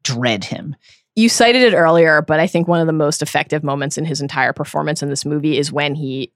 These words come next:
Speaker 2: is exploring his own body,
Speaker 1: Yeah.
Speaker 2: the way that he's rubbing his fingers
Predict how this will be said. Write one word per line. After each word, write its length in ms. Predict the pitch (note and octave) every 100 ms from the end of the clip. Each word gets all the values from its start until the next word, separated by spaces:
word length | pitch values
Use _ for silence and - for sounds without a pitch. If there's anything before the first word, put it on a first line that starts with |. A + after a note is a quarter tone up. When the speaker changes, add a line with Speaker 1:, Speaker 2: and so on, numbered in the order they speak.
| _ _ _ -
Speaker 2:
is 180 | G3
exploring 600 | F#3 - - D#3+ E3 E3
his 120 | F3 D#3+
own 140 | D3+
body, 500 | C3+ G#2 F#3 B3+ C#4+ _
Speaker 1:
Yeah. 220 | B2+ C3 D3+
Speaker 2:
the 80 |
way 260 | F3+ F3 F3
that 140 | F3
he's 240 | F#3 E3+ D#3+
rubbing 640 | D3 D3+ D3+ D#3+ D#3+ D#3+
his 260 | E3 D3+ -
fingers 400 | D3 D3 C#3+